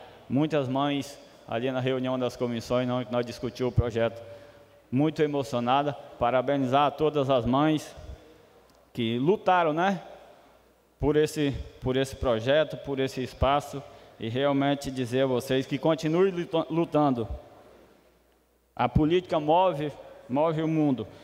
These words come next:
e é por isso que eu sempre tenho defendido aqui uma política com honestidade, uma política que realmente vem trabalhar em benefício da população. Outra situação que,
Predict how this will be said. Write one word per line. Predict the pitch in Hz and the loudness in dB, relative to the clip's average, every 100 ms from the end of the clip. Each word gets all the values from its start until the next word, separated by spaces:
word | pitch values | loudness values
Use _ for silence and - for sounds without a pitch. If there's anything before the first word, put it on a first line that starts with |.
| - - | -12 0
e | 131 | 2
é | |
por | 135 156 151 | 2 0 0
isso | 170 - | -4 -4
que | - | 0
eu | 226 | 0
sempre | - 180 175 | 2 0 0
tenho | 175 175 | 0 2
defendido | 175 - 160 165 160 | 0 0 -2 -2 0
aqui | 147 160 170 - - | 0 -2 -4 -6 -8
uma | 135 139 | -2 0
política | 156 147 156 139 | 0 0 -2 -4
com | - 147 | -4 -2
honestidade, | 139 139 135 131 120 147 156 151 - - | 0 0 0 -2 2 2 2 -4 -10 -8
uma | 131 | -4
política | 127 151 147 151 151 | 0 0 -2 -4 -4
que | 156 | 0
realmente | 180 196 175 185 170 | 2 2 2 -2 -2
vem | 165 185 | -2 -2
trabalhar | 175 165 160 156 165 | -2 2 4 4 4
em | |
benefício | 160 160 156 151 151 135 | 2 2 2 2 0 0
da | 151 | 0
população. | 151 143 147 143 135 107 82 - - - - - _ _ _ _ _ _ _ _ _ _ _ _ _ _ _ _ _ _ _ _ _ _ _ _ _ _ _ _ _ _ _ _ _ _ _ _ | 0 -2 2 2 0 -4 -6 -10 -18 -20 -20 -20 _ _ _ _ _ _ _ _ _ _ _ _ _ _ _ _ _ _ _ _ _ _ _ _ _ _ _ _ _ _ _ _ _ _ _ _
Outra | 208 220 220 208 | 2 2 2 2
situação | 220 208 202 143 - 190 220 156 - - - - - _ _ _ _ _ _ - | 2 4 4 4 2 2 4 0 -4 -16 -20 -20 -20 _ _ _ _ _ _ -4
que, | 127 135 131 131 | 0 2 2 2